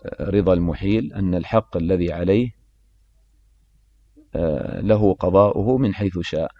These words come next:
يعني، إما أن يعطيني مثلًا الدين كاش، مثلًا نقدًا، أو يقول لي: "اذهب إلى فلان"، أو "اذهب إلى فلان"، هذا من حقه هو،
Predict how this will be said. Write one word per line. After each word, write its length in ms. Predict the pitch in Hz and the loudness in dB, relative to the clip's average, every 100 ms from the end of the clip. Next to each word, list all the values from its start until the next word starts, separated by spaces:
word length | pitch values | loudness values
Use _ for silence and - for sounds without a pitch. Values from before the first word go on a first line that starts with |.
| _ _ _ - | _ _ _ -2
يعني، 220 | 101 135 | 0 2
إما 260 | 131 113 | 4 2
أن 60 | 107 | 2
يعطيني 500 | 95 85 104 98 95 | 0 2 2 2 2
مثلًا 320 | 92 92 90 | 0 0 0
الدين 420 | 85 80 90 90 | 0 -2 0 0
كاش، 420 | 85 98 95 85 - | 0 -2 -2 -4 -6
مثلًا 340 | 87 90 85 | -6 -2 -2
نقدًا، 520 | 85 98 98 87 87 - _ _ _ _ _ _ | -2 -4 -2 -2 -4 -6 _ _ _ _ _ _
أو 560 | - 107 120 - - - | 2 4 4 -2 -8 -10
يقول 480 | - 101 78 - 104 | -2 0 0 2 2
لي: 60 | 101 | 2
"اذهب 260 | 104 95 90 | 0 0 -2
إلى 240 | 98 92 | 0 0
فلان"، 500 | 85 90 92 90 87 | 0 0 2 2 0
أو 160 | - 80 | -6 -6
"اذهب 280 | 92 95 90 | -4 -2 0
إلى 200 | 95 87 | 0 0
فلان"، 400 | 95 95 95 90 | 0 2 2 0
هذا 180 | 113 147 | -2 -2
من 140 | 156 | -2
حقه 300 | 156 - 123 | -4 -4 -2
هو، 260 | 123 113 | 0 0